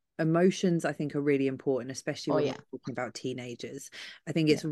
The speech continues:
Speaker 1: really, really important to make sure you are discussing emotions and
Speaker 2: Yeah.
Speaker 1: honoring how they feel about things, even
Speaker 2: Yeah.
Speaker 1: though sometimes I'm sat there thinking,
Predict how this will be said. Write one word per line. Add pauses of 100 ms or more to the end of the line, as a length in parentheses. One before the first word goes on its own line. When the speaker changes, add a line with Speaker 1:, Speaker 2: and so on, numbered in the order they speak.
Speaker 1:
really,
really
important
to
make
sure
you
are
discussing
emotions (280)
and
Speaker 2:
Yeah. (180)
Speaker 1:
honoring
how
they
feel
about
things,
even
Speaker 2:
Yeah.
Speaker 1:
though (400)
sometimes
I'm
sat
there
thinking,